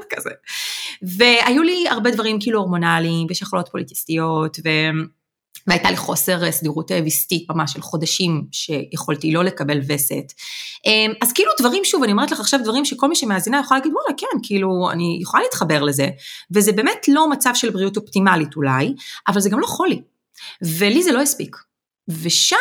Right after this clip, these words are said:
התחילו בעצם לעלות שאלות של, "ככה זה אמור להיות?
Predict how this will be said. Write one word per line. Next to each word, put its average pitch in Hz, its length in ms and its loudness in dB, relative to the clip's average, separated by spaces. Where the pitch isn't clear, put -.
התחילו 294 440 2
בעצם 247 420 0
לעלות 190 320 -2
שאלות 170 640 -2
של, 202 400 2
"ככה 208 220 -4
זה - 80 -2
אמור 190 160 -2
להיות? - 400 -10